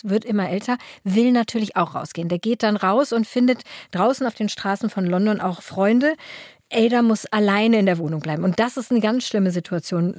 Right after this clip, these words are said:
äh, für sie. Und da beschließt sie, das geht so nicht weiter. Sie wird sich das Laufen beibringen. Heimlich. Das darf die Mutter nicht wissen. Sie übt also heimlich und hat Schmerzen dabei, fällt hin. Ach, das ist auch ganz schrecklich zu lesen.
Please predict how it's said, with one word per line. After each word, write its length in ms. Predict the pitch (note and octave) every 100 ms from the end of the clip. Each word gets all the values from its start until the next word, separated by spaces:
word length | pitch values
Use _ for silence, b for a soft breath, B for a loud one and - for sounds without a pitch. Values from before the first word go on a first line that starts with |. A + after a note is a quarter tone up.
| - -
äh, 100 | F#3
für 220 | - F3+
sie. 240 | F3 G#3
Und 180 | G#3 F3
da 220 | G3+ B3+
beschließt 580 | C4 - A3+ A#3 A3+ -
sie, 220 | A3 A3 B B B B -
das 220 | A#3 -
geht 180 | D#4 D4
so 100 | B3+
nicht 200 | A3 F#3+
weiter. 320 | F3+ F#3 F#3
Sie 220 | F#3+ A3+
wird 160 | A3+ -
sich 100 | G#3
das 160 | G3
Laufen 340 | E3 D3+ - C#3+
beibringen. 500 | F3 D#3+ D#3+ D3+ F3 _ _ -
Heimlich. 520 | G3+ F3 - - - _ -
Das 200 | - -
darf 200 | G#3+ A#3
die 120 | - G3
Mutter 260 | G#3+ F3+
nicht 200 | F3 D3
wissen. 280 | G#3 - - B B B B
Sie 160 | G3+ -
übt 320 | C#4+ E4+ -
also 320 | G3+ G3+ F3
heimlich 520 | G3 A#3+ C4 C4+ - B B B B B
und 180 | A#3 A3+
hat 160 | A#3 -
Schmerzen 800 | - - A3+ A#3+ G#3+ - A#3+ A3
dabei, 340 | G#3+ G#3+ A3
fällt 340 | - A#3+ A#3
hin. 500 | - A#3 A3+ A3+ A3+ -
Ach, 160 | -
das 120 | - A3+
ist 100 | A3+
auch 120 | -
ganz 220 | A#3+ B3
schrecklich 300 | - A3+ A3+
zu 100 | A#3
lesen. 320 | A3 A3+ A#3